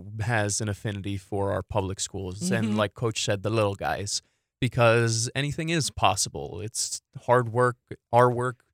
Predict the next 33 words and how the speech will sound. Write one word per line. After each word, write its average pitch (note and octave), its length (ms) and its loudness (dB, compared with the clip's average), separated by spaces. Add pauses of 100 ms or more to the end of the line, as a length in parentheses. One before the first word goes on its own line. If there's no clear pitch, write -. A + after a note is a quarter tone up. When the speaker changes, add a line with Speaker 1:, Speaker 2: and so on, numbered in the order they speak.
(220)
Speaker 1:
matters A2 380 0
just - 240 -4
the B2 80 -4
same A#2 340 0
as G#2+ 120 0
anybody G#2+ 480 0
else. G#2+ 400 2
And, G#2 260 -2
uh, G#2 240 2 (420)
it, C3 160 4
it's - 200 0
nice B2+ 240 0
to A#2 160 -2
get G#2 260 -2 (800)
recognition A2 880 0 (160)
like A2 240 0
that, F#2+ 260 -8 (340)
where, G2+ 320 2
like A2 180 -2
you A#2+ 80 -2
said, G2 280 0
twenty-one B2+ 420 2
years, A2 520 2
and, G2 340 -6
uh, G2+ 100 -6 (160)
it's, A#2 500 0 (360)
it's A#2 160 -2
a B2 40 2
generation. D3 580 4
I G2 60 -4
learned G#2 280 -2
this G2+ 240 -4
last, G2 280 -2